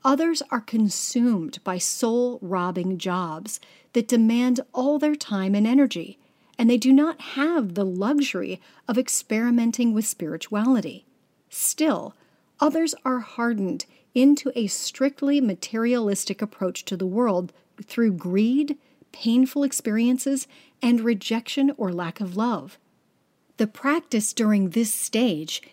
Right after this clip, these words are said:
is to reflect on how one's failures to open up to divine energies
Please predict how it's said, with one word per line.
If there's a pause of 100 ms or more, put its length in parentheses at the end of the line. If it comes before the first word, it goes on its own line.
(120)
is
to
reflect
on
how
one's
failures
to
open
up
to
divine
energies